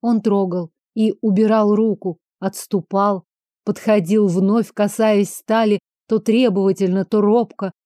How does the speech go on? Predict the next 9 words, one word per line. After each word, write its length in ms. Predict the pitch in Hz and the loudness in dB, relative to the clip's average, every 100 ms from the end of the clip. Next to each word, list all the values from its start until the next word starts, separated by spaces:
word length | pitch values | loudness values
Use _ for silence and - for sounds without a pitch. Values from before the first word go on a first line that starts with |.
| _ _ _ | _ _ _
И 140 | 254 254 | 0 2
Райда 400 | 247 240 208 247 | 2 2 2 4
мог 360 | 240 254 196 | 4 2 0
бы 120 | 180 | -2
поклясться, 720 | 233 233 240 269 269 - - 233 | 0 -2 0 0 0 -4 -4 -6
что 240 | - 233 | -2 0
металл 460 | 226 233 247 240 240 | 2 0 0 0 -2
слышит 640 | - 254 277 - 180 165 - | -2 0 0 -2 -8 -8 -4
Талбота. 600 | 226 208 170 170 170 | -2 0 -2 -6 -8